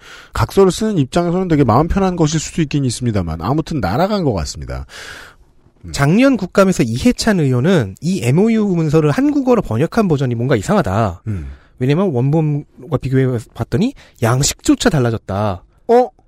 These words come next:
Speaker 2: 원본에는 뭐 서명이 두 개였나 세 개였나 했는데 개수가 바뀌어 있고
Speaker 1: 음.
Speaker 2: 추진 주체라는 용어가 주요 주체로 바뀌어 있었다.
Speaker 1: 음.
Speaker 2: 미르재단은 추진 주체였는데 한국어 문서에선 주요 주체가 되어 있는 겁니다.
Speaker 1: 발을 뺐습니다.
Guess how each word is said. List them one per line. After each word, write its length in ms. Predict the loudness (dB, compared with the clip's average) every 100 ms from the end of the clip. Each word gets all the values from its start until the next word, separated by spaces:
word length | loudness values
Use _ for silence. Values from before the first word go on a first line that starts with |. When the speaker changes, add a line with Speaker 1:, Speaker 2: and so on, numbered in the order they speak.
| _ _ _
Speaker 2:
원본에는 640 | 0 2 4 4 4 2 0
뭐 160 | -2
서명이 420 | -2 0 0 0 -2
두 120 | 0
개였나 240 | 2 2
세 120 | 0 0
개였나 280 | 0 0 0
했는데 220 | 0 -4 -6 _
개수가 280 | -4 -2 -4
바뀌어 300 | -6 -2 -2
있고 420 | -2 -6 -4 -4 -4
Speaker 1:
음. 440 | -6 -8 -12 -14 -20 -20 _ _ _
Speaker 2:
추진 340 | -4 2 4 4
주체라는 460 | 2 0 2 2
용어가 300 | 0 2 0 0
주요 380 | -2 2 4
주체로 260 | 2 2 2
바뀌어 480 | 0 -6 -2 2 2
있었다. 520 | 0 -4 -6 -10 -12 _ -18
Speaker 1:
음. 640 | -14 -14 -14 -16 -16 -18 -20 -20 _ 0
Speaker 2:
미르재단은 580 | 4 6 6 6 4 0
추진 340 | 0 2 2
주체였는데 680 | 2 0 0 2 2 2 0 -4
한국어 380 | -2 0 2 2
문서에선 460 | 2 2 0 0 -4
주요 400 | -6 -2 4 4
주체가 420 | 4 0 0 2
되어 140 | 2 0
있는 160 | -2
겁니다. 380 | -6 -6 -4 -2
Speaker 1:
발을 300 | 0 2 2
뺐습니다. 840 | 2 -2 -4 -8 -8 -8 -8 -10